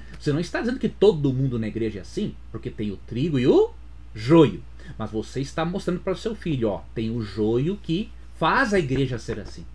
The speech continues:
Senão a igreja não seria a noiva de Cristo em Efésios cinco e nem o corpo espiri-, espiritual de Cristo em primeira Coríntios doze. Ok? Terceiro, a igreja é dominada pelos homens e oprime as mulheres.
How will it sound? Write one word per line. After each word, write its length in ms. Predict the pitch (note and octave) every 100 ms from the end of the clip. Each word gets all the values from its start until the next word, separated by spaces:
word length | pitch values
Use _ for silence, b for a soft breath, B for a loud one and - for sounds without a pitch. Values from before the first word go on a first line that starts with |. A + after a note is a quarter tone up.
| - b b
Senão 300 | - A#3+ G3
a 60 | F#3
igreja 280 | F#3 G3+ G#3
não 120 | A3+
seria 340 | G#3 A#3+ G3
a 40 | A3+
noiva 240 | G3+ A3
de 100 | A3
Cristo 420 | D4+ D4+ C4 C#4+
em 40 | A3
Efésios 360 | F3+ D#3+ F#3+
cinco 280 | - G3+ G#3+
e 40 | C4
nem 100 | A#3
o 60 |
corpo 340 | - G3+ - G#3+
espiri-, 340 | - F#3+ F#3 - - -
espiritual 440 | D3 F3+ E3+ E3+
de 100 | E3
Cristo 260 | G#3 F#3+ F#3+
em 20 |
primeira 160 | G#3+ G#3+
Coríntios 300 | G#3+ G#3+ B3+
doze. 360 | F3 G#3 E3+ - - - - - - - - - - - - -
Ok? 580 | C#3+ - F2 G#2+ D4 F#4 - - - b b b b b b b b b b b - - - - -
Terceiro, 540 | G3+ F#3 - G#3 D3
a 100 | F#3
igreja 360 | F3+ G3+ B3 G#3+
é 20 |
dominada 480 | F#3+ G#3 G3 A3+ G#3+
pelos 380 | - G3 D3+ F3+
homens 360 | D#4 F4 C4+
e 60 | C#4
oprime 560 | - - C#4+ C#4+ A#3+
as 100 | A#3
mulheres. 720 | F#3 G3+ F3 F3 B2 F2 -